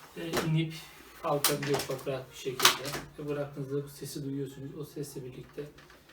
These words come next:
e, çok rahat oluyor.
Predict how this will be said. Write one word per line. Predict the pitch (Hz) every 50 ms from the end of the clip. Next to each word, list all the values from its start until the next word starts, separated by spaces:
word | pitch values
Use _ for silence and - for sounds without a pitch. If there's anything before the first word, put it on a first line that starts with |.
| - - - - - - - - - - -
e, | 147 143 143 139 139 139 135 139 139 139 139 139 139 139 139 139 139 139 135 -
çok | - 156 147 - -
rahat | 147 147 147 143 -
oluyor. | 139 127 123 127 135